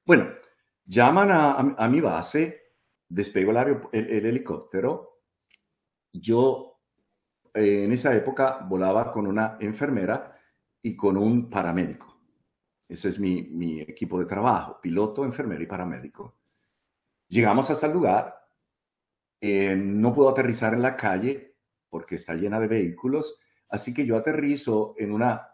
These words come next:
especie de granja. Pero la única forma de aterrizar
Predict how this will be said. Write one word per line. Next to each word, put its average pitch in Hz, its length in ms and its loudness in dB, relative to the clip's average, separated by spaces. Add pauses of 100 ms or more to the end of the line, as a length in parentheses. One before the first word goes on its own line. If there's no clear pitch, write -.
(120)
especie 110 400 -2
de 104 60 4
granja. 87 640 -4 (1160)
Pero 156 400 6
la 123 100 4
única 190 260 0
forma 156 300 -2
de 135 60 4
aterrizar 117 920 -2